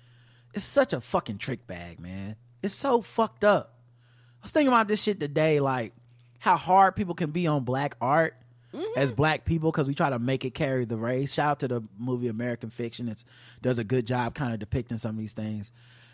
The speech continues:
Speaker 1: And <sighs> I'll think about some of the people, uh, anecdotally, who on social media are the hardest on black people's art. But man, they love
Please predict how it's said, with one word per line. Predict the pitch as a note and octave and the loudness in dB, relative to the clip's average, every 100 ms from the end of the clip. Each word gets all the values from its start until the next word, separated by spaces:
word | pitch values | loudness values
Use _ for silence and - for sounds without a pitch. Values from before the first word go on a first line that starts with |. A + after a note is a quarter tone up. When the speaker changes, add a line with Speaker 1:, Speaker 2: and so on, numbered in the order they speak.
| _ _ _ - | _ _ _ -2
Speaker 1:
And | G3+ G3+ G3 F#3 _ _ - | 0 2 0 -4 _ _ -16
<sighs> | - - - _ - | -14 -14 -18 _ 0
I'll | G#3+ B3 | 4 4
think | - C4+ C#4 | 2 0 2
about | G#3+ G#3 F#3+ | 4 4 4
some | - F#3+ | 0 0
of | |
the | E3+ | 0
people, | F#3+ F3 E3+ D3+ C#3+ A#2+ _ | 0 -2 2 2 4 0 _
uh, | - C3+ - | -6 -4 2
anecdotally, | F3 E3 B2+ A#2+ F#2 - _ _ _ _ _ _ | 2 2 2 0 -2 -10 _ _ _ _ _ _
who | - F3+ | 6 6
on | F3 | 6
social | - F#3+ F#3 E3+ | 4 4 4 0
media | F3 D#3+ | 2 4
are | C#3 | 4
the | B2 | 0
hardest | C3+ - E3+ E3 D#3+ | -2 2 4 4 2
on | D3 C#3 | -2 -2
black | C3+ B2 | -2 -2
people's | C#3+ A2+ G#2+ | -4 -6 -6
art. | G2+ F2 - _ _ _ _ _ - _ _ _ _ _ - | -6 -6 -10 _ _ _ _ _ -20 _ _ _ _ _ -6
But | G#3+ | -4
man, | A3+ C4+ B3+ | 2 4 4
they | B3 B3+ | 4 2
love | F#3 E3+ F3+ F3+ E3 C#3 | 2 4 6 6 6 4